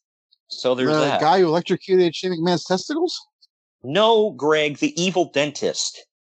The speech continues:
Speaker 2: I'm sorry. My mistake. I get them
Speaker 1: Yeah.
Speaker 2: confused.
Speaker 1: You shouldn't. Uh, <laughs> King of the Ring is officially in the books, and it was the W W F's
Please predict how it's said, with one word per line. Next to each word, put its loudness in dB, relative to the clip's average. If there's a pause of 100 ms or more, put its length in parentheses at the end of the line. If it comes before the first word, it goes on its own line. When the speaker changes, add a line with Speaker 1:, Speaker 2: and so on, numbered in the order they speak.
(640)
Speaker 2:
I'm -4
sorry. 0 (220)
My -2
mistake. 0 (260)
I -6
get 0
them 0
Speaker 1:
Yeah. 0
Speaker 2:
confused. -2 (500)
Speaker 1:
You -2
shouldn't. -2 (920)
Uh, 2
<laughs> -4 (2000)
King 0
of -2
the 2
Ring 0
is 0
officially 0
in -2
the 0
books, 0
and 0
it -2
was -2
the 0
W 0
W 0
F's 0